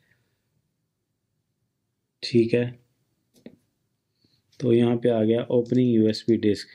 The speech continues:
ये यूएसबी disk open हो गई और हमने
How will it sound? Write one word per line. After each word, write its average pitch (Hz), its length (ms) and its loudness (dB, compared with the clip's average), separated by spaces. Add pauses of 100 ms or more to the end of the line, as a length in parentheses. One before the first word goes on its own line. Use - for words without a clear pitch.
(200)
ये 127 80 4
यूएसबी 120 440 4
disk 123 340 0
open 127 260 0
हो 127 180 0
गई 127 260 0 (580)
और 117 120 2
हमने 123 520 2